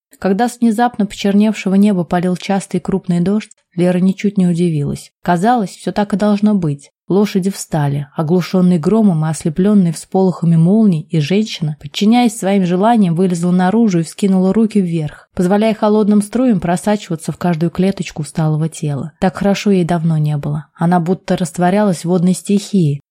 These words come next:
наслаждаясь ее мощью и силой, впитывала в себя каждую каплю, летевшую с небес. «Айрина! Айрина!»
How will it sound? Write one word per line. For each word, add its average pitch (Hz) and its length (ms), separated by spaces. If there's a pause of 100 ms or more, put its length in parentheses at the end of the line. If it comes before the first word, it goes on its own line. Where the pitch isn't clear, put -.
(160)
наслаждаясь 160 640
ее 165 100
мощью 170 480
и 147 40
силой, 180 520 (180)
впитывала 165 540
в 156 80
себя 196 320
каждую 170 420
каплю, 151 540 (180)
летевшую 156 540
с - 140
небес. 147 480 (160)
«Айрина! 254 960 (100)
Айрина!» 233 920